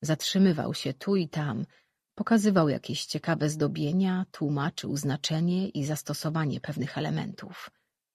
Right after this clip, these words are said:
Grał rolę uprzejmego gospodarza. Auraja czuła, że chociaż jej ciało wytrzymuje tempo zdarzeń, umysł nie nadąża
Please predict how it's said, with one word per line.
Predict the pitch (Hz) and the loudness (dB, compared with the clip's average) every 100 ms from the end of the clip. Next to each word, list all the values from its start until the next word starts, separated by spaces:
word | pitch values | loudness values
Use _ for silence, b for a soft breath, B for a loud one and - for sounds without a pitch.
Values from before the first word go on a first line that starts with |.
| _ _ _ _ _ - | _ _ _ _ _ -4
Grał | 160 170 165 | 0 2 2
rolę | 180 202 202 - | 4 4 2 0
uprzejmego | 190 - 170 180 190 170 | -4 -2 0 0 0 -2
gospodarza. | 170 - 165 151 - 160 - 160 _ _ _ _ _ _ _ _ _ _ _ _ _ _ B B B | -4 -6 -6 -6 -6 -8 -8 -10 _ _ _ _ _ _ _ _ _ _ _ _ _ _ B B B
Auraja | 175 190 247 220 | 2 4 4 2
czuła, | - - 240 208 | 0 0 2 2
że | 185 | 2
chociaż | 196 - 180 - | -2 -4 -4 -2
jej | 196 208 | -2 -2
ciało | - 185 185 147 120 | -4 -2 -2 -2 -4
wytrzymuje | 151 - - 175 170 135 | -4 -4 0 2 2 0
tempo | - 156 151 156 | -4 -6 -4 -6
zdarzeń, | 160 175 139 135 131 b b b b _ - | 0 0 0 -2 -6 b b b b _ 6
umysł | 208 233 - 220 | 8 8 6 8
nie | 214 | 10
nadąża | 226 208 180 127 147 143 151 | 10 8 4 0 -2 -6 -8